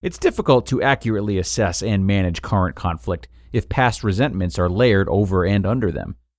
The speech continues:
Deal with anything that remains unresolved between you.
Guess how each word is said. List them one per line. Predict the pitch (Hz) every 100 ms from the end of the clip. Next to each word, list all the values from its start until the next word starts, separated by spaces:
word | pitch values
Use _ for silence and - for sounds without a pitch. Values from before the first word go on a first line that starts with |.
| _ _ _ _ -
Deal | 127 180 175
with | 165
anything | - 170 180 165 160
that | 139
remains | 120 127 127 123 113
unresolved | 120 110 95 104 107 95
between | 85 - 98 87
you. | 50